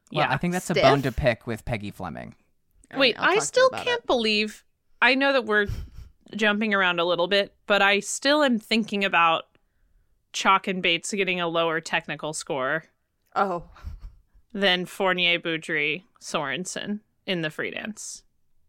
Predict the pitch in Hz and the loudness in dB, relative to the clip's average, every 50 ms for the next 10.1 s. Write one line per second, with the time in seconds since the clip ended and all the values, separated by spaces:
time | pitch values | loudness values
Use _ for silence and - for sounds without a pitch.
0 | _ - 196 233 302 311 180 165 - _ _ _ - 196 190 - - - - 247 | _ -8 -6 -4 -4 -6 -8 -12 -16 _ _ _ -10 -8 -8 -6 -4 0 4 4
1 | 254 254 254 240 233 220 - 156 110 113 104 - - - - - - - - - | 4 4 4 0 -2 -2 -4 -8 -8 -8 -8 -8 -10 -10 -8 -8 -8 -8 -10 -12
2 | - - - - _ _ _ _ _ _ _ - 262 302 349 - 427 440 - - | -12 -12 -14 -16 _ _ _ _ _ _ _ 4 4 4 4 2 -4 -4 -2 -2
3 | 427 403 - 403 403 - - - - 247 247 240 233 220 214 214 - - - 220 | -2 0 0 0 -2 -4 -4 4 6 8 8 8 8 4 0 -4 -10 -10 -10 -4
4 | 208 208 220 233 240 233 226 - - - - - - 214 202 202 - - - - | 0 0 2 2 2 2 0 -2 -6 -12 -6 -4 -2 -2 -2 -4 -6 -8 -6 -2
5 | 196 185 180 170 160 175 170 165 - 208 - - 175 170 170 - _ - - - | -2 -2 -2 -2 -2 -4 -4 -4 -6 -8 -6 -4 -4 -4 -4 -8 _ -8 -2 -2
6 | 214 208 202 180 180 160 156 - - 160 - - - - 180 165 - - 175 156 | 0 0 0 -2 -2 -4 -2 -2 -4 -6 -6 -6 -8 -8 -8 -8 -6 -2 -2 -2
7 | 143 143 131 160 165 _ _ - 214 127 127 127 123 - - 143 139 139 120 123 | -2 -4 -8 -14 -16 _ _ -4 -4 -2 -2 -2 -2 0 4 4 4 4 6 6
8 | 113 113 190 208 208 208 196 - - - 214 208 208 208 214 196 190 185 - - | 6 6 6 8 6 6 6 4 2 4 4 4 4 2 -2 -2 -4 -6 -6 -2
9 | - 220 220 208 190 175 160 143 147 147 - - - - 208 233 214 - - - | 0 2 2 2 0 -4 -6 -10 -12 -12 -14 -16 -14 -10 -6 -4 -4 -4 -6 -8
10 | 220 226 | -14 -18